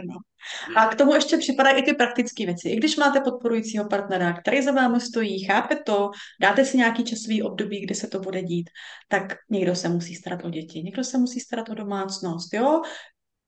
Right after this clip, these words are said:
Když ta vaše energie půjde do toho podnikání, tak tady v těch praktických věcech teoreticky může chybět. Ono i prakticky tam bude chybět,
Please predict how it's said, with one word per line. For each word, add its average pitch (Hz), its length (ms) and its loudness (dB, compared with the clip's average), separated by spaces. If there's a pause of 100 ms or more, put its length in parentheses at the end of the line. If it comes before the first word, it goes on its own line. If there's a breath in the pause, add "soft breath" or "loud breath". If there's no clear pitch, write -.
(140)
Když 226 240 4
ta 247 120 4
vaše 247 260 6
energie 254 480 6
půjde 262 140 6
do 247 100 6
toho 254 280 4
podnikání, 220 760 4
tak 240 140 0
tady 262 160 4
v 269 40 -2
těch 285 180 -2
praktických 254 480 -2
věcech 269 320 0 (300)
teoreticky 269 640 2
může 254 260 6
chybět. 180 380 0
Ono 220 180 0
i 233 40 0
prakticky - 420 -4
tam 262 220 6
bude 330 200 8
chybět, - 340 2